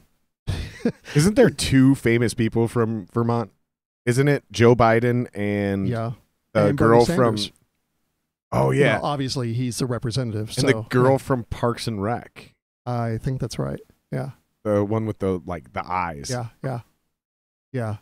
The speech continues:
Speaker 1: So,
Speaker 2: Is it a
Speaker 1: yeah.
Speaker 2: shithole? I mean, I know it's really rich, it's really nice, but is it a shithole? Like, it's too, 'cause, 'cause it seems like people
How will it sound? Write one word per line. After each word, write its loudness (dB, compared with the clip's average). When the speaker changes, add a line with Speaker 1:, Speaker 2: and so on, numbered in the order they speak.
Speaker 1:
So, -2
Speaker 2:
Is 2
it 8
a 6
Speaker 1:
yeah. 8
Speaker 2:
shithole? 4
I 6
mean, 6
I 6
know 8
it's 4
really 2
rich, 2
it's -8
really 0
nice, -2
but 2
is 4
it 4
a 6
shithole? 2
Like, 2
it's -4
too, 2
'cause, 2
'cause 2
it 4
seems 2
like 4
people 6